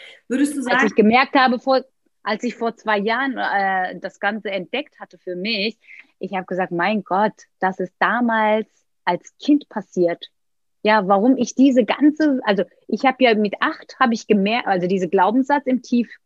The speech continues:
Speaker 2: äh, im, tief im Inneren das akzeptiert und, äh, sage ich mal, fünfundzwanzig, dreißig Jahre bin ich damit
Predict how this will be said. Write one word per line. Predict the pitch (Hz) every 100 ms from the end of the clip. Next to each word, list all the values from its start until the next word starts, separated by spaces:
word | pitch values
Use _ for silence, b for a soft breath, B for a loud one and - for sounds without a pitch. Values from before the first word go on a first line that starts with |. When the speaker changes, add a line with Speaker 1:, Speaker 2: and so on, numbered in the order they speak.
| -
Speaker 2:
äh, | 196 202 214
im, | 202 - _ -
tief | 262
im | 233 -
Inneren | 233 247 233
das | 202 -
akzeptiert | 196 - 196 _ - 349 494 _ b b b b -
und, | 240 240 -
äh, | 220 220
sage | 226 247
ich | 226
mal, | 240 226 226 _ _
fünfundzwanzig, | 277 320 - 269 254 247
dreißig | 226 233 269 247 -
Jahre | 196 220 220
bin | 208
ich | 196
damit | 196 190 240 269